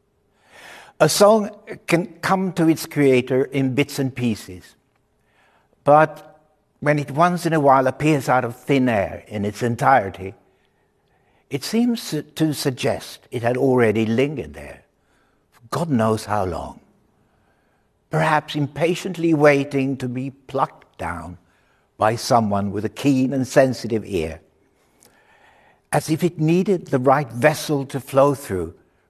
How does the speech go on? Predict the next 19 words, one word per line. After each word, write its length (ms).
from 460
the 100
realm 640
of 220
ideas 720
all 340
the 100
way 260
down 420
to 180
earth. 400
I 280
was 360
deliriously 1120
happy 440
when 220
I 80
had 180
finished. 560